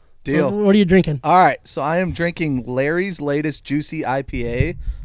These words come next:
Speaker 1: uh, from Bell's. So if you're from this beautiful country, the United States of America, happy debate night. <laughs> You probably know about Bell's if you're a beer drinker. Uh, very popular.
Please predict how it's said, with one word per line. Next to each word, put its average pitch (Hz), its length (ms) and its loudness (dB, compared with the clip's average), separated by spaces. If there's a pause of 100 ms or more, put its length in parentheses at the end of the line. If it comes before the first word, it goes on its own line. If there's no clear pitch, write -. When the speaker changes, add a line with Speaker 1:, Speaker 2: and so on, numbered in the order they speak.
Speaker 1:
uh, 127 220 -2
from 127 320 -4
Bell's. 123 460 -2 (180)
So 127 220 0
if 123 160 -6
you're 135 100 -8
from 143 320 -6
this 131 300 -6 (480)
beautiful 147 320 -2
country, 147 420 -6
the 170 60 -8
United 117 280 -8
States 117 280 -10
of 104 40 -14
America, 110 440 -10 (680)
happy 117 220 -4
debate 107 320 -8
night. 127 240 -10 (540)
<laughs> - 720 4
You 175 360 4
probably 233 360 2
know 196 200 0
about 170 340 0
Bell's 151 300 0
if 151 120 -8
you're 143 140 -2
a 135 40 -4
beer 139 220 -4
drinker. 139 520 -6
Uh, 120 320 -6
very 147 280 -4
popular. 131 640 -6